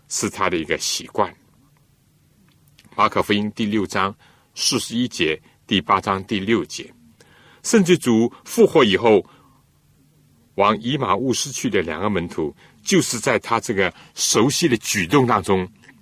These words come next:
认出了他。他为跟从他的人祷告。约翰福音十七章二十节，他说：“我不但为这些人祈求，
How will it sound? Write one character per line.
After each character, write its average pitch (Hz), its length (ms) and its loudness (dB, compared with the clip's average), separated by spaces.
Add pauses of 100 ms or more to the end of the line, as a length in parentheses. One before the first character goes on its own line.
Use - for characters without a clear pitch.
(280)
认 113 260 2
出 - 220 -2
了 65 100 -6
他。 - 240 -12 (1400)
他 - 140 -2
为 87 120 0
跟 127 220 -2
从 110 220 -8
他 95 160 -8
的 87 80 -6
人 71 320 -12
祷 - 180 -10
告。 - 260 -6 (420)
约 90 80 2
翰 87 140 -2
福 - 160 -6
音 98 160 -2
十 - 220 -8
七 - 220 -6
章 101 180 -2
二 - 160 -10
十 - 160 -12
节， - 220 -14 (560)
他 - 120 -2
说 101 220 -2
：“我 90 160 -2
不 - 100 -10
但 139 220 -4
为 107 140 -4
这 156 160 -4
些 139 180 0
人 87 140 -6
祈 - 200 -8
求， 76 380 -8